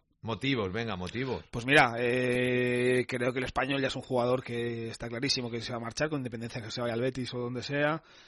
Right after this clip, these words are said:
Speaker 2: Eh, ya la afición empieza a estar también un poco en pie de guerra y con cierta razón, y creo que es lo mejor tanto para él y sobre todo para el Español. Por lo tanto,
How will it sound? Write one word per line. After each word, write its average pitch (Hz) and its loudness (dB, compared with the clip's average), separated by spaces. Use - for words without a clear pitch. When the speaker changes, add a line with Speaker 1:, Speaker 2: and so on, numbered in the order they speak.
Speaker 2:
Eh, 113 -4
ya 135 6
la 139 4
afición 135 4
empieza 135 -8
a - -14
estar 139 -8
también 139 0
un 135 0
poco 135 4
en 135 2
pie 135 4
de 131 6
guerra 143 6
y 127 0
con 123 -8
cierta 127 -6
razón, 143 0
y 123 -8
creo 120 -4
que 123 -6
es 120 -8
lo 127 -2
mejor 123 -2
tanto 131 -4
para 135 6
él 208 8
y 156 -8
sobre 131 4
todo 131 4
para 127 4
el 120 0
Español. 113 -6
Por 110 -4
lo 110 0
tanto, 127 -2